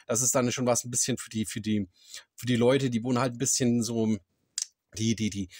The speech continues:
die Essenz eines, eines, eines etwas höheren Geschöpfes haben, eines etwas hochadeligeren.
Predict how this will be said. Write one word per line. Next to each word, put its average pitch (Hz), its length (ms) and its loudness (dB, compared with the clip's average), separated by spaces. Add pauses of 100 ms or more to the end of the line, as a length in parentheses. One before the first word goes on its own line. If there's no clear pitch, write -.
(200)
die 117 140 -6
Essenz 135 520 0
eines, 113 340 -2
eines, 110 320 -2
eines 104 360 -4 (340)
etwas - 380 0
höheren 147 420 4
Geschöpfes - 540 -2
haben, 120 220 0
eines 113 220 0
etwas - 420 -4 (1400)
hochadeligeren. 147 960 2